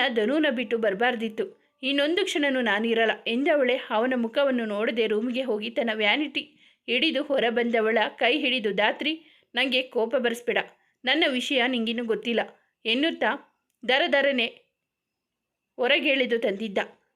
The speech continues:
ಪಕ್ಕದಲ್ಲಿದ್ದ ಹಗ್ಗದಿಂದ ಕೈಕಾಲುಗಳೆರಡನ್ನೂ ಕಟ್ಟಿದ. ಕೆಲವೇ ನಿಮಿಷಗಳಲ್ಲಿ ಯಾವುದೋ ಬಂಗಲೆಯತ್ತ ಮನೆಯಲ್ಲಿ ಬಂಧಿಸಿದ್ದ. ಒಂದು ವಾರ ಏನು ಮಾಡಲಾಗದೆ ಒದ್ದಾಡಿದಳು ಧಾತ್ರಿ.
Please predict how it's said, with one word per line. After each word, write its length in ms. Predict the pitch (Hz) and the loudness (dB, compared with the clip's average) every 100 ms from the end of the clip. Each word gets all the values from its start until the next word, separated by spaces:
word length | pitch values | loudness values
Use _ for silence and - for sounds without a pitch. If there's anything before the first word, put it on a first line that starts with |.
| - | -8
ಪಕ್ಕದಲ್ಲಿದ್ದ 640 | 233 - 294 247 247 220 220 | -6 0 0 2 0 0 -2
ಹಗ್ಗದಿಂದ 640 | - 208 254 262 269 247 220 277 _ | -2 -2 0 0 0 0 0 -2 _
ಕೈಕಾಲುಗಳೆರಡನ್ನೂ 1160 | - 269 269 311 285 233 240 233 220 240 269 254 | -2 0 2 0 2 2 2 2 2 0 0 -2
ಕಟ್ಟಿದ. 480 | 254 226 - 254 240 - - _ _ _ _ | -2 -4 -2 -2 0 -2 -6 _ _ _ _
ಕೆಲವೇ 420 | - 302 359 330 330 - | 0 2 2 0 -2 -6
ನಿಮಿಷಗಳಲ್ಲಿ 760 | 254 262 285 294 233 262 269 254 | -4 -2 -2 0 2 2 0 0
ಯಾವುದೋ 420 | 208 202 294 285 | 2 2 2 2
ಬಂಗಲೆಯತ್ತ 680 | 226 208 233 262 254 220 220 208 254 | 2 0 0 2 2 0 0 -2 -2
ಮನೆಯಲ್ಲಿ 640 | 233 214 254 262 240 233 - - | -4 0 2 2 0 -6 -10 -8
ಬಂಧಿಸಿದ್ದ. 580 | 226 220 240 247 233 196 - - _ _ - | -4 -4 -4 -6 -6 -4 -6 -10 _ _ -6
ಒಂದು 300 | 247 285 269 | -4 0 2
ವಾರ 220 | 220 226 247 | 2 2 2
ಏನು 340 | 247 208 269 | 0 0 0
ಮಾಡಲಾಗದೆ 640 | 269 214 220 220 233 233 | 0 0 2 2 2 0
ಒದ್ದಾಡಿದಳು 720 | 226 196 185 208 233 220 214 | 0 0 2 2 0 -2 -2
ಧಾತ್ರಿ. 500 | 196 190 202 226 208 | 0 -2 -2 -6 -12